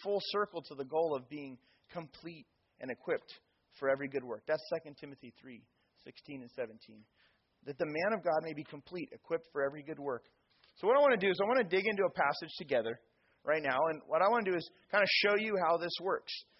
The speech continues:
And if you've done this for a while, if you've been walking with God for a while and reading your Bible, then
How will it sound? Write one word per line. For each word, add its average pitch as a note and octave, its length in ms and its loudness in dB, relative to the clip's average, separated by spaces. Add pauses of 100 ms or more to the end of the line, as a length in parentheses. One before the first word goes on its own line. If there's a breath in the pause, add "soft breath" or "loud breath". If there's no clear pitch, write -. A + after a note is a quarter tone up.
(140)
And F#3 120 2
if E3 100 -2
you've F#3 200 -4
done G#3 180 2
this B3 160 -2
for A#3+ 140 2
a A#3 60 6
while, D3 360 4 (440 soft breath)
if D3+ 120 -6
you've F3 200 -4
been F3+ 160 0
walking F#3 280 2
with E3+ 80 -8
God F3 180 4
for F3+ 100 -6
a E3 40 -2
while E3 180 6
and E3 80 0
reading F3+ 380 -6 (200)
your F#3 180 0
Bible, D#3+ 400 4
then D#3+ 280 -2